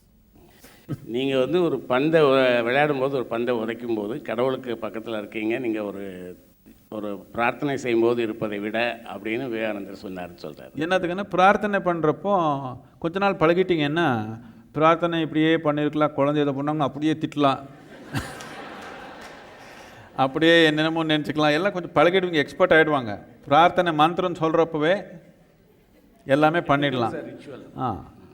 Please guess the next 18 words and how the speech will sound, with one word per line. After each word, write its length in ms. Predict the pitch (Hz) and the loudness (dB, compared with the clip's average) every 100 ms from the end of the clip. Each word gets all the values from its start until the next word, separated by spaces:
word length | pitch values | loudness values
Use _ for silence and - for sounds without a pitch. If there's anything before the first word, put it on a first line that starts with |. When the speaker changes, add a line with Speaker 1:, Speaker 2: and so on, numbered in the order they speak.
| _ _ _ - 104 | _ _ _ -20 -4
Speaker 2:
பால் 360 | 127 175 220 | 0 4 4
ஒதைக்கணும்னா 920 | 220 202 208 202 190 175 175 208 233 - | 4 2 0 -2 -4 -4 -4 -6 -10 -6
அதுல 380 | 160 175 196 | -4 -2 -4
முழு 480 | 175 160 180 220 247 | -4 -6 -6 0 0
ஈடுபாடு 460 | 214 214 233 190 185 | 0 -2 4 4 6
இல்லைன்னா 360 | 175 185 214 | 4 2 0
பால் 300 | 165 170 190 | 0 2 4
நீங்க 260 | 196 180 175 | 2 -2 -2
நினைச்ச 160 | 185 185 | -2 0
மாதிரி 220 | 196 185 | 0 2
போகாது. 500 | 185 196 202 117 - 101 90 - - _ _ _ _ _ _ _ _ _ _ _ _ _ - | 2 4 4 2 -6 -14 -20 -20 -20 _ _ _ _ _ _ _ _ _ _ _ _ _ -10
நீங்க 200 | 139 139 | -6 -4
என்னமோ 400 | 151 185 202 208 | -2 -2 0 -2
நினைச்சு 380 | 196 202 190 | -2 0 2
ஒதைச்சா 200 | 175 175 | 0 2
அது 180 | 202 180 | 2 4
எங்கேயோ 240 | 160 175 190 | 2 4 2
போய்க்குது. 600 | 175 156 123 110 90 | 2 0 -2 -8 -10